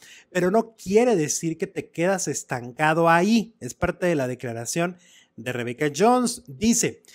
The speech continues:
"Si tú ya no estás bien en una situación, no tienes por qué quedarte ahí por complacer al público, que es lo que me pasó a mí.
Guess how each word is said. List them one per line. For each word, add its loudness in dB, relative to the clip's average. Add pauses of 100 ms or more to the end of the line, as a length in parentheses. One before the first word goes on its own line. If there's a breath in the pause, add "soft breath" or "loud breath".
(160 loud breath)
"Si -4
tú -2
ya 4
no -2
estás 0
bien 0
en 0
una -2
situación, -4
no -2
tienes -4
por -8
qué -8
quedarte -2
ahí -2
por -8
complacer -6
al -2
público, -6 (300 loud breath)
que 2
es 2
lo 0
que 0
me -4
pasó -4
a -2
mí. -2